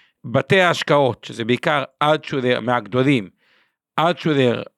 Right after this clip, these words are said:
אטראו, מור, אפשר להכניס שם גם את, אה, אה, מיטב, שהם, אלטשולר, אטראו, מור,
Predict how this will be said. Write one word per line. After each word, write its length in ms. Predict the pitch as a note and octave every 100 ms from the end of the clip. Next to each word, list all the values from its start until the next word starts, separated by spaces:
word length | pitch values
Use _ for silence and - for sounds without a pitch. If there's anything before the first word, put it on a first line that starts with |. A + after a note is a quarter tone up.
| -
אטראו, 580 | A2+ - C3+ C#3+ B2 G#2+ -
מור, 600 | A#2 A#2 C#3+ C3 G#2 - _ _ _
אפשר 180 | - -
להכניס 240 | F#3+ F3+ D#3+
שם 140 | C3+
גם 140 | A2+
את, 140 | A#2 -
אה, 200 | A#2+ A#2
אה, 180 | - A2
מיטב, 400 | A2+ B2 - G3+ E3
שהם, 300 | - C#3 C3 _ _ _ _ _ _
אלטשולר, 340 | G3 A3 G#3 F3+
אטראו, 300 | D3 E3+ D#3
מור, 440 | D3+ D3 A2+ G#2+